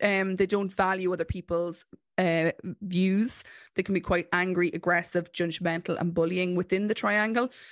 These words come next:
Uh, next, there can be the rescuer. Uh, doesn't value other people's capacity or, or ability to kind of look at, to manage themselves or to help themselves.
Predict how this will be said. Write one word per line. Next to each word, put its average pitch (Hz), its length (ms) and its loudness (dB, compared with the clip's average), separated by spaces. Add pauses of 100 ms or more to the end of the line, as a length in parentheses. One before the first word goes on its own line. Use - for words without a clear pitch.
(240)
Uh, 208 240 4
next, 208 360 0
there 208 100 0
can 196 220 -2
be 185 60 2
the 180 120 0
rescuer. 220 720 0 (680)
Uh, 202 180 2
doesn't 202 260 -2
value 185 320 2
other 180 120 -2
people's 185 340 -2
capacity 185 600 0
or, 165 280 2
or 165 260 2
ability 185 600 0
to 175 420 -2
kind 160 180 -8
of 165 80 -2
look 165 160 -2
at, 170 220 0
to - 100 -10
manage 170 280 -2
themselves 160 520 0
or 143 80 -2
to - 100 -10
help 165 220 -2
themselves. 147 500 -4